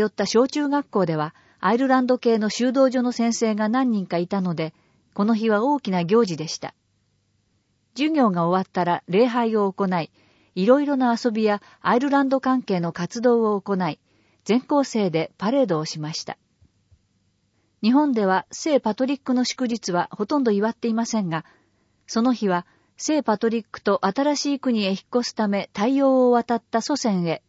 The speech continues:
祈りたいと思います。トニー。シャムロック、クローバーの写真が掲載されています。リビアインフォメーション。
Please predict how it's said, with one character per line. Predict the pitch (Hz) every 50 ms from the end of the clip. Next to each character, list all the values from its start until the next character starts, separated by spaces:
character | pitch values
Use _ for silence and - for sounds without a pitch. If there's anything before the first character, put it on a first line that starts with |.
| -
祈 | - 165 190 208 214
り | 220 -
た | - 196
い | 202 196
と | - 175 156
思 | 156 151 160
い | 165 151
ま | 156 156
す。 | 165 - - - - _ _ _ _ _ _ _ _ _ _ _ _ _ _ _ _ _ _ _ _ -
ト | 277 277
ニ | 240 185 156 139 - -
ー。 | - _ _ _ _ _ _ _ _ _ _ _ _ _ _ _ _ _ _ _ _ _ _ _ _ _ _ _ _ _ _ _ _ _ _ _ _ _ _ _ _ _
シ | - - - 294
ャ | 311
ム | 294 269
ロ | 220 190
ッ | - _ _
ク、 | - 156 147 - _ _ _ _ _ _ -
ク | - - 190
ロ | 226 240 247 233
ー | 190
バ | 170 160 156 151 - - -
ー | 190
の | 190 214
写 | - - 185
真 | - - 226 233
が | 233 233
掲 | 220 - 202 196
載 | - 202 190
さ | 185 - 190
れ | 185 185
て | - -
い | 175 165
ま | 160 156 160 170
す。 | - - - - - _ _ _ _ _ _ _ _ _ _ _ _ _ _ _ _ _ _ _ _ _ -
リ | 180 214 240
ビ | 226 311 320 339
ア | 349 349 -
イ | - 277
ン | 311
フ | 294 - 349
ォ | 330
メ | 330 320 311
ー | 294
シ | - - 175
ョ | 160
ン。 | 135 -